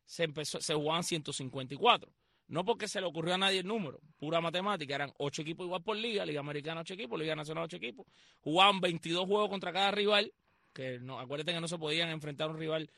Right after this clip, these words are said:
eh, de una liga con la otra, no sé, la Serie Mundial, y veintidós por siete, ciento cincuenta y cuatro, hasta ahí estamos bien. Cuando se expandió a ciento sesenta y dos juegos, que es lo actual, en el año mil novecientos sesenta y uno, fue porque se expandió la, las Grandes Ligas.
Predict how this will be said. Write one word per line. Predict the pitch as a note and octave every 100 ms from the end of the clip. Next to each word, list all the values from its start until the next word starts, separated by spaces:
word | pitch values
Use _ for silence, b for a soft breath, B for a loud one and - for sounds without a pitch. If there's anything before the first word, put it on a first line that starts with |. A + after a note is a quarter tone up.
| b b
eh, | - C3+ C3+
de | C3+
una | D3 D#3
liga | E3 E3+
con | E3+
la | F3+
otra, | F3
no | D3
sé, | C#3+ C#3+
la | D3
Serie | C#3+ E3
Mundial, | F#3 G3 F#3+ - b b b
y | E3
veintidós | F3+ E3+ F#3 G#3
por | A3+
siete, | F#3+ A#3 A#3+
ciento | A3+ G#3+ G3+
cincuenta | G3+ F#3+ F#3
y |
cuatro, | F#3 E3 B2
hasta | C3 C#3
ahí | D3
estamos | F3 D#3 C3
bien. | A#2 A#2+ b b b b b
Cuando | E3+ G3+ G3+
se | G#3
expandió | - F#3+ G3+ B3+ F4 C4+ -
a | E3
ciento | E3 F#3+ F3+
sesenta | F3 F3 E3 D#3 E3
y |
dos | G3+
juegos, | A3 G#3
que | F3
es |
lo | F3
actual, | D#3 E3 D3+
en | - C3+
el | D3
año | F#3+
mil | F3 F#3+
novecientos | F3 G3 E3+ -
sesenta | C#3 D#3+ F#3 E3
y |
uno, | D3 B2+ B2+ b b b
fue | - G3
porque | B3 - G#3+
se | G3
expandió | F3 - E3+ D#3+ F3+ B3+
la, | G3+ E3+
las | C#3+ C#3+
Grandes | E3+ F3+ D#3+
Ligas. | B3+ E3